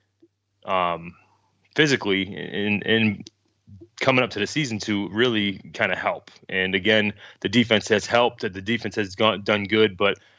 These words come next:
I think what's doing us in with the defense is just obviously the, uh, the experience depth. Uh, we made a lot of changes. We went ahead and we got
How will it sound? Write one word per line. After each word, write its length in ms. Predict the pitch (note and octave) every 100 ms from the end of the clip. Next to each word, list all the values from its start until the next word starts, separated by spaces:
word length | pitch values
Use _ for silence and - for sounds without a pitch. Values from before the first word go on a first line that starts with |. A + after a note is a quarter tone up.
| _
I 60 | -
think 200 | A#2+ G#2
what's 160 | G2+ F2+
doing 240 | A#2+ G#2+
us 180 | G#2 -
in 100 | G#2+
with 100 | G2
the 60 | G2
defense 460 | F#2 G#2 G2+ F#2+ -
is 120 | E2+
just 500 | F2 F2+ F2+ - - -
obviously 560 | G2 F#2+ F#2+ - - F#2
the, 320 | E2 F#2 F2
uh, 140 | D#2+ D#2 _ - - - - _ _ _ _ _ -
the 180 | G#2 A2
experience 680 | F#2 - B2 G#2+ F#2+ F#2+ - -
depth. 400 | G2 D#2+ - - _ -
Uh, 280 | E2+ E2 D#2+
we 100 | F2+
made 240 | F#2 F#2+
a 40 | F2+
lot 180 | F#2 F#2
of 60 |
changes. 600 | - A2+ A2+ G#2 G#2+ G2+
We 100 | F#2
went 160 | F#2 F#2
ahead 160 | F2+ F#2
and 80 |
we 100 | F2+
got 380 | F2+ G2 - -